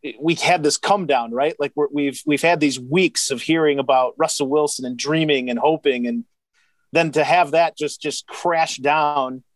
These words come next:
into Andy Dalton, like, that's not his fault, Ken, like you were saying, but it's,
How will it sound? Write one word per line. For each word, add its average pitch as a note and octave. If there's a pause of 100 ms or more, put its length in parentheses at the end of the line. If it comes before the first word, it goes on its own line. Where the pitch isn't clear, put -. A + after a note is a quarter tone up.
(120)
into D#3
Andy D#3
Dalton, E3+
like, D3+
that's F#3
not D#3+
his D#3
fault, -
Ken, C3
like C3+
you D#3
were C3
saying, D3
but D#3
it's, -